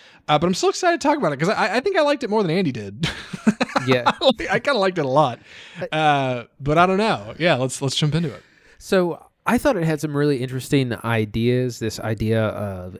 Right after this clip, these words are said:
Speaker 2: advanced human evolution and what, what does it mean to be human and when are you no longer human when you're, you know, when you change so much,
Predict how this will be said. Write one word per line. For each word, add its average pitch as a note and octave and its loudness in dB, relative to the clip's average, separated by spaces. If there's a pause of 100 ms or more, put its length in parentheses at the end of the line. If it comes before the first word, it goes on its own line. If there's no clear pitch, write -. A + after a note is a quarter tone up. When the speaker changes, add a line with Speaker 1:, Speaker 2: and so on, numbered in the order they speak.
Speaker 2:
advanced G#2+ -4
human B2 -2
evolution B2 -2
and G2+ -6
what, A2+ -2
what A#2+ 0
does G#2+ -4
it F#2+ -10
mean A#2+ -6
to - -10
be A#2 0
human B2 -2
and G2 -4
when G#2 -2
are G2+ 0
you G2 -4
no G2+ -2
longer A2+ -2
human A2 -8
when G2+ -8
you're, F#2 -6 (280)
you A2 -8
know, F#2+ -16 (120)
when C3 -4
you A2+ -8
change A2 -10 (140)
so - 2
much, G#2+ -12